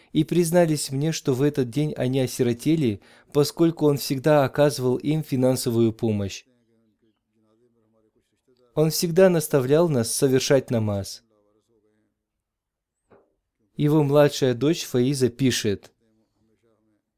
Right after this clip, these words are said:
"Его упование на Аллаха было для нас примером.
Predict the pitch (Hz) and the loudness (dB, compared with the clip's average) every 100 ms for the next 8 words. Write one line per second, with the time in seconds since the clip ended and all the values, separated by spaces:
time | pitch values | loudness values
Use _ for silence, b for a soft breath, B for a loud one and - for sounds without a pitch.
0 | _ _ _ _ _ _ _ _ - 135 | _ _ _ _ _ _ _ _ -6 0
1 | 170 196 175 175 180 190 170 147 147 135 | 2 2 2 2 4 4 2 2 4 4
2 | 147 165 139 127 143 143 127 120 123 117 | 2 0 -2 -2 2 2 2 0 0 -2
3 | 127 117 113 104 101 95 | -2 0 0 0 -4 -8